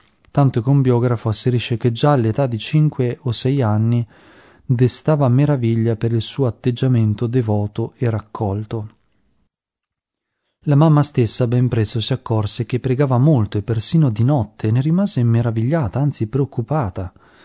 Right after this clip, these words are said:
Si domandava chi gli avesse insegnato a fare così. Pensò che la via più giusta per scoprire questo segreto fosse quella di far intervenire Don Tito. Ma quando questi gli chiese: "Pier Giorgio, è vero che preghi tanto?"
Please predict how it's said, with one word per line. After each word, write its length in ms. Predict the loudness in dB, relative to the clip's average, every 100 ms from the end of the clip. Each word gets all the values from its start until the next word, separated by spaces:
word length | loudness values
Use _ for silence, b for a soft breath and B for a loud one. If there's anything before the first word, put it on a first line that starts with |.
| b b b b
Si 160 | -4
domandava 500 | 0 2 2 2 0
chi 140 | -2 -2
gli 100 | -2
avesse 340 | 0 -2 -2
insegnato 680 | -4 -2 0 0 0 -2 -4
a 80 | -4
fare 260 | -6 -4
così. 380 | -2 -2 -2 -4 -8 _ _ _ _ _ _ _ _ _ _ _ _ _ _
Pensò 500 | 2 4 4 4 2
che 120 | 2 0
la 80 |
via 160 | 2 0
più 160 | -2 -2
giusta 300 | -2 -2 -4
per 160 | -4
scoprire 800 | -4 -4 -2 2 2 2 0 -4
questo 280 | -6 -8 -6
segreto 520 | -4 -2 0 0 -2
fosse 380 | -4 -4 -4 -4
quella 240 | 0 0 0
di 100 | 0
far 220 | 0 2
intervenire 920 | 2 2 0 0 2 4 4 2 0
Don 260 | 0 0 2
Tito. 440 | 0 -2 -2 -8 -12 _ _ _ _ _ _ _ _ _ _ _ _
Ma 80 | -2
quando 200 | 2 2
questi 320 | 4 0 2
gli 160 | 0 2
chiese: 380 | 2 2 2 0
"Pier 200 | 0 0
Giorgio, 460 | 2 2 2 2
è 60 | 0
vero 240 | 2 0
che 140 | -2 -2
preghi 280 | -2 -2
tanto?" 800 | 0 2 2 0 0 -4 -6 b